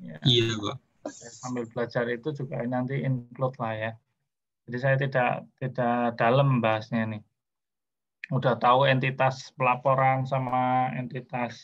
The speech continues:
Speaker 1: yang lain ya. Akuntansi, entitas pelaporan, bedanya apa? Kemudian apa sih standar?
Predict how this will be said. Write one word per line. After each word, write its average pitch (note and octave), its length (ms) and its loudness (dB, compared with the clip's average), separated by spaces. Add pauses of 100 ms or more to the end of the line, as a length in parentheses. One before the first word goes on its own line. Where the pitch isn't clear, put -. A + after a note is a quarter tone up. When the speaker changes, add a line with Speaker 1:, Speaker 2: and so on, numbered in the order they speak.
Speaker 1:
yang A#2+ 160 -4
lain C#3 240 2
ya. C3+ 240 0 (1400)
Akuntansi, C3+ 720 -6
entitas C3+ 480 -2
pelaporan, B2+ 560 -2
bedanya C3+ 560 -2
apa? C#3 480 2
Kemudian B2+ 640 -6
apa C3+ 240 -8
sih C#3+ 160 -10
standar? C3+ 880 0